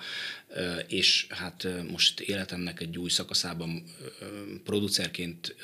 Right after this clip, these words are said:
tevékenykedem, és ebben például most az elmúlt másik évben két sorozatot is fejlesztettünk. Tehát gyakorlatilag, ha úgy tetszik, valamilyen módon,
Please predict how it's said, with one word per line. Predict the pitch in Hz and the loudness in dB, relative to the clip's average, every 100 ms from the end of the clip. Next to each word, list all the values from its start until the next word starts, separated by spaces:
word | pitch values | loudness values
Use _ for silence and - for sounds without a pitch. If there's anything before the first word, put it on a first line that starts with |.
| - | -6
tevékenykedem, | 104 104 101 101 95 95 90 | 0 0 0 -4 -2 -2 2
és | 87 - - - | 4 4 2 -6
ebben | 95 92 90 90 - - | -4 -4 -4 -4 -8 -8
például | 92 92 87 87 | -6 -6 -8 -8
most | 90 80 | -6 -6
az | |
elmúlt | 90 85 82 | -6 -6 0
másik | 85 - | 4 4
évben | 82 | 2
két | - 82 | -6 -2
sorozatot | - 82 82 80 85 | -2 -4 -8 -8 -2
is | 82 | -2
fejlesztettünk. | - 82 80 - 90 82 - 110 135 | 0 -4 0 0 0 -8 -2 -2 -2
Tehát | - - - - 85 | -6 -10 -10 -8 -4
gyakorlatilag, | 95 95 90 - 85 | -4 -2 -4 -4 -6
ha | - | -6
úgy | 90 | -6
tetszik, | - - 82 | -4 -4 -2
valamilyen | 92 92 87 87 | -2 0 0 0
módon, | 90 90 87 85 | 0 -2 -4 -6